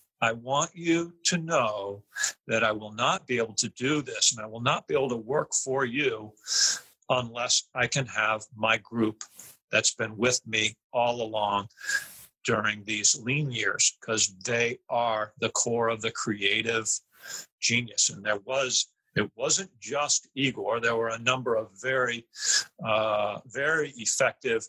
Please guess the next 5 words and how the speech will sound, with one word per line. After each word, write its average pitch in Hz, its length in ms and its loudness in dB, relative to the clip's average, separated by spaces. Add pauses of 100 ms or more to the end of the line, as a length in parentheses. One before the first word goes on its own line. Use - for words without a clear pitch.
(100)
airfoil 131 440 2
designers, 117 640 0 (260)
very 120 400 -2
effective, 120 640 0 (280)
the, 110 360 2